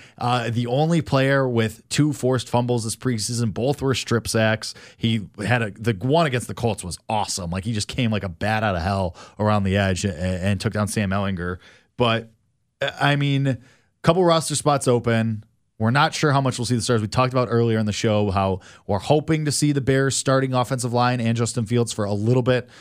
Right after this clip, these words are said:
just so we could see some of that chemistry and some of that, you know, gelling process for the reshuffled offensive line. But, I mean, Kevin, what else are you expecting here in this game?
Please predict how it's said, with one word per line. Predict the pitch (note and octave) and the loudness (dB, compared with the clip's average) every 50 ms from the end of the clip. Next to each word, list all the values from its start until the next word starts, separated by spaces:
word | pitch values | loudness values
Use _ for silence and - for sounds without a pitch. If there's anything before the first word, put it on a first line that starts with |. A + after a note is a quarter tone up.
| - - _ | -20 -16 _
just | - B2 A#2 - | 0 0 0 2
so | B2+ | 0
we | B2 | 0
could | A2+ - G#2+ G2 | 0 -2 -4 -6
see | - - B2 B2 | -4 -4 -2 -2
some | A#2 - - A#2+ | -2 -2 -2 0
of | A2+ A2+ | 0 0
that | G#2+ G2+ G2+ _ | 0 -2 -4 _
chemistry | - B2 B2+ B2 A#2 - - A#2+ A#2+ A#2+ A#2 | -4 -2 0 0 -2 -2 -2 -2 0 2 0
and | A#2 G#2+ | 0 -2
some | - A#2+ A2+ | -2 -2 -2
of | A2 | 0
that, | G2 G2+ G2+ G2 G#2+ - - - _ _ | 0 0 0 0 -4 -8 -18 -20 _ _
you | - B2 | -2 0
know, | A#2 A2+ G#2+ G#2 F#2+ - _ - G2+ G#2+ | 2 2 2 0 -2 -10 _ -14 -14 -6
gelling | G2 - C3+ C3+ C3+ C3+ C3 C3 C3 C3 A#2+ | 0 2 4 4 4 4 2 2 2 0 -2
process | - - B2+ A#2 A#2+ A#2 - B2+ A#2+ A#2 A#2 - | 0 0 2 2 2 0 0 2 2 2 0 -2
for | - - B2 B2 A#2 A#2+ A#2+ A#2 A2 F#2 - - - _ | -2 0 2 2 4 4 2 2 -2 -4 -8 -16 -20 _
the | _ A2+ A2 | _ -2 0
reshuffled | G#2+ A#2+ A#2+ A2 - - A2+ G2+ G#2+ A2 | 2 2 2 2 2 0 -2 0 0 0
offensive | A2 A2 G#2 A#2 A2 G2+ - G#2+ F#2 | 0 0 0 -2 -4 -4 -4 -4 -2
line. | G#2 G#2 G#2 G#2+ G#2 G#2 G#2+ A2 | 0 0 2 2 2 0 0 0
But, | G#2+ G2+ G2+ F#2 - - - _ _ | 0 0 -2 -2 -4 -10 -20 _ _
I | - | -4
mean, | B2+ B2 | -2 -2
Kevin, | - - D3+ C#3 B2+ | 2 0 0 0 2
what | A#2+ B2 C3+ | 0 2 0
else | D3 C#3+ - | 0 0 0
are | D3 | 0
you | B2+ A#2 | 0 0
expecting | - - - G#2+ G2+ - G2+ F2+ | -2 -2 -4 -4 -2 -2 -4 -4
here | F2 F2+ F2 | -2 -2 -2
in | F2+ | -2
this | E2+ E2 - | -4 -6 -6
game? | - E2+ D2 - | -8 -8 -10 -10